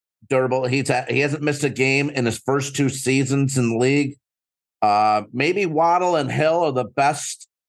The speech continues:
one-two wide receiver combo in the league. Definitely the A F C,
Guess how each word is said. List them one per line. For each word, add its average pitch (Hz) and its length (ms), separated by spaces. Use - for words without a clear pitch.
one-two 143 480
wide 131 240
receiver 131 440
combo 131 840
in 117 500
the 107 80
league. 135 520
Definitely 151 360
the 139 160
A 143 140
F 131 80
C, 135 460